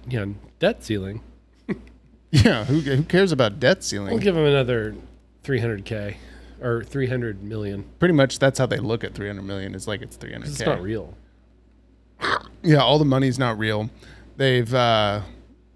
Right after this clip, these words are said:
Speaker 2: what was it? At some point, somebody said, like, seventy percent of everything we've sent is, like, unaccounted for.
Speaker 1: Did you eat beef jerky?
Speaker 2: No.
Speaker 1: I've been smelling it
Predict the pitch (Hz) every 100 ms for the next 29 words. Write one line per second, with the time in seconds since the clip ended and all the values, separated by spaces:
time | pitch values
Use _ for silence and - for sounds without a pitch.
0 | _ _ _ _ _ _ 139 139 139 135
1 | 139 127 - 131 131 135 131 135 123 135
2 | 123 120 - 127 127 131 123 - 131 117
3 | 117 123 123 120 113 - 120 123 107 104
4 | - 110 107 110 104 104 123 113 113 -
5 | - - 120 165 233 185 - 143 143 -
6 | 170 - - _ _ _ _ _ _ -
7 | - - 107 107 123 143 _ _ _ -
8 | 131 - - 123 117 101